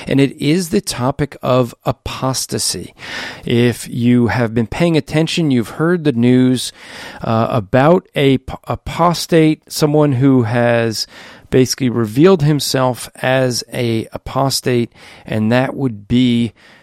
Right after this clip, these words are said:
Joshua Harris. He's come out recently, and, uh, many people have talked about this, that he has come out and said that he is no longer a Christian, and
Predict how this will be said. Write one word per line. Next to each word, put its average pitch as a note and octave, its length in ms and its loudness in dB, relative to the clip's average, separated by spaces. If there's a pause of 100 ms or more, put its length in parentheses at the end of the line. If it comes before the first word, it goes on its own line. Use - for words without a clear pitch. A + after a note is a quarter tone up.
(100)
Joshua A2+ 520 0
Harris. - 800 -4 (280)
He's - 220 -6
come B2 220 -2
out G#2+ 180 -2
recently, C#3+ 640 0
and, A2 340 -2
uh, G#2+ 380 -10
many C#3 340 2
people A#2 240 0
have A2 160 -2
talked F3 320 -2
about C3 220 0
this, B2+ 420 -2 (100)
that A2+ 280 -2
he B2 300 -2
has A2 420 -2 (400)
come G#3 160 4
out E3+ 240 4
and C#3+ 160 0
said B2+ 300 2
that A#2+ 180 0
he C3+ 360 -2
is A#2+ 460 2 (240)
no B2+ 320 4
longer E3 760 2
a C#3 140 -4
Christian, D3 1000 0 (760)
and A#2+ 500 0